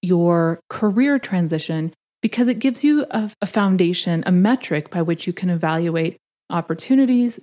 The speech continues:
jobs, and, and organizations where you might want to, to work. So as I've said before, you know, don't limit your job search to for-profit or nonprofit companies. Those are just tax statuses. Really understand your values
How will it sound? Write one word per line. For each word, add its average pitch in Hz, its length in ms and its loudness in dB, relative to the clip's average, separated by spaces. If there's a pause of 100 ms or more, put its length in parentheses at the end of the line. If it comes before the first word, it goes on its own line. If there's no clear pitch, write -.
jobs, 190 500 0 (360)
and, 226 300 4 (440)
and 214 140 2
organizations 175 920 0
where 160 100 -2
you 165 120 0
might 165 220 -2
want 165 300 -4
to, 165 340 -4
to - 120 -10
work. 247 360 -4 (280)
So 254 80 4
as 247 180 2
I've 233 140 0
said 302 220 0
before, 180 560 0 (280)
you 214 60 4
know, 196 120 4
don't 208 360 2
limit 196 500 4
your 165 220 2
job 170 300 0
search 160 320 0
to 170 100 -4
for-profit 165 640 0
or 160 80 2
nonprofit 165 600 0
companies. 160 540 0
Those 190 160 2
are 220 60 2
just 196 220 -4
tax - 360 -10
statuses. 165 580 -2 (360)
Really 339 260 2
understand 214 560 0
your 175 100 0
values 165 640 -4